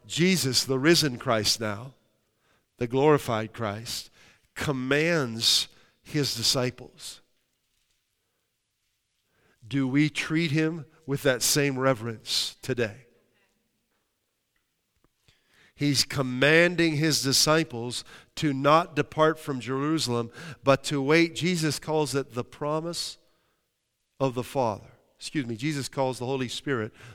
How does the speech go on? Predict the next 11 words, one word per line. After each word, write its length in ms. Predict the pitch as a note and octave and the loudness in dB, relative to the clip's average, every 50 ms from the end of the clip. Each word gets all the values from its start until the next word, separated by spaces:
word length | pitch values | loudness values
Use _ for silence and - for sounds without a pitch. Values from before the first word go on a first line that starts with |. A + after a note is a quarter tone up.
| - - | -16 -8
the 140 | A2 B2 A#2+ | -6 -6 -6
promise 800 | - - - C#3 C3+ D3 D3+ D3 C#3+ C#3 B2+ - - - - - - - - - _ - | -6 -8 -8 -6 -4 -2 -2 -2 -4 -6 -6 -6 -6 -8 -10 -16 -20 -20 -20 -20 _ -8
of 180 | B2 A#2 G2+ | -8 -8 -8
the 80 | A2+ G#2+ | -10 -12
Father. 540 | - - A#2+ A2 G#2+ F#2 C#2 C2 - - _ _ _ _ _ _ _ _ _ _ _ _ _ _ _ _ _ _ _ _ _ _ _ _ - | -10 -8 -8 -8 -8 -10 -14 -20 -20 -20 _ _ _ _ _ _ _ _ _ _ _ _ _ _ _ _ _ _ _ _ _ _ _ _ -4
I 80 | A2+ | -2
love 240 | A#2 B2 B2 G#2+ F2+ | 0 0 0 -2 -2
that. 400 | G2+ G2+ G2+ - - - _ - _ _ _ _ _ _ _ _ _ _ _ _ - | -6 -8 -8 -10 -14 -20 _ -20 _ _ _ _ _ _ _ _ _ _ _ _ -10
Not 280 | - A2 C3 C#3+ D#3 - - | -2 0 0 0 2 2 4
a 140 | D#3 D#3 | 4 4
promise, 640 | - - - B2 A2 G2+ F#2+ G2+ G2+ - - - - | 4 0 -6 -6 -4 -4 -6 -6 -6 -6 -6 -8 -8